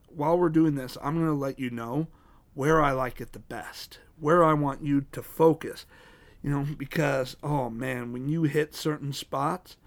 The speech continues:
or, you know, you get me at certain angles, oh man, it feels just so awesome. You know, and so you gotta let him know, you know, that you're gonna be doing that. But even if, you know, let's say we take a look at the flip side.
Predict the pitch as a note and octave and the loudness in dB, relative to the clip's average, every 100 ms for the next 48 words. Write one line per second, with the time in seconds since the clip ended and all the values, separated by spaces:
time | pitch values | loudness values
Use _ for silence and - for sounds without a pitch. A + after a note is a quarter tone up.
0 | - - _ - D3+ D3 C#3+ C3+ - _ | -20 -20 _ -4 0 2 2 -2 -6 _
1 | _ _ D3 C3 B2+ C#3 C#3+ D3 - D3 | _ _ -2 -2 -2 -4 2 2 2 0
2 | C#3+ C#3 C3 - - D3 C3+ B2+ C#3 E3+ | 0 0 -2 -4 -2 -2 -2 -4 0 2
3 | F3+ - - C#3+ B2 A2+ B2 A#2+ B2+ C3 | 0 -2 -4 -2 -2 -4 -6 -4 -6 -8
4 | - D3+ C3+ A#2+ - B2+ A#2 - - E3 | -2 0 2 -2 -6 -10 -10 -12 -4 -2
5 | C#3 B2+ A#2 G#2+ - - - - - - | 0 0 -2 -8 -12 -16 -18 -20 -20 -20
6 | - - - - D3+ D#3 D3+ C#3+ E3 D#3 | -20 -20 -20 -6 2 2 2 0 2 2
7 | D3+ C#3+ C#3 C3 B2 A#2 C3+ A3 C#4 - | 2 0 0 0 -2 -2 0 2 0 -4
8 | - - - - _ - D3+ C#3 C3+ C#3 | -14 -20 -20 -20 _ -4 -2 0 -4 -2
9 | D3 C#3 C3 B2 A#2+ A#2+ G2+ F2+ E2+ - | -2 0 -2 -6 -8 -8 -10 -12 -14 -18
10 | _ - _ _ _ - - _ - - | _ -20 _ _ _ -20 -20 _ -20 -2
11 | C#3+ D3+ C#3 - - - - E3+ B3 B3+ | 2 2 0 -10 -20 -20 -4 0 2 0
12 | - - D3+ C3 - - - - - _ | -4 0 2 2 -4 -16 -18 -20 -20 _
13 | _ - D3 C3+ C#3+ D3 D#3+ D#3 C#3+ C#3 | _ -4 -2 0 -2 -2 2 2 2 0
14 | C#3+ - C#3 C3+ - B2+ A#2+ - D3 C3+ | -4 -2 -4 -4 -6 -10 -12 -6 -6 -6
15 | - - - | -10 -12 -14